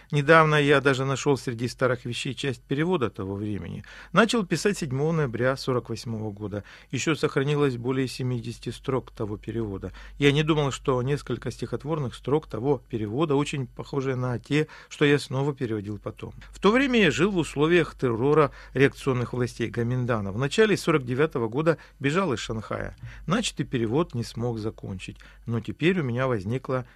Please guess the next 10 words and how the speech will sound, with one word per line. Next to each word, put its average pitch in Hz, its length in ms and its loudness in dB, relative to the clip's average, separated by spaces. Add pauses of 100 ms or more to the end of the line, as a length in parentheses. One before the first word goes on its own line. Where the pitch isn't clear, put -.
(120)
неразрывная 117 720 -2
связь 95 380 -8 (100)
с - 40 -20
Шевченко. - 640 -12 (140)
После 143 300 2
провозглашения 127 920 -2 (140)
образования 117 720 -2
К - 100 -6
Н 117 160 0
Р 120 260 0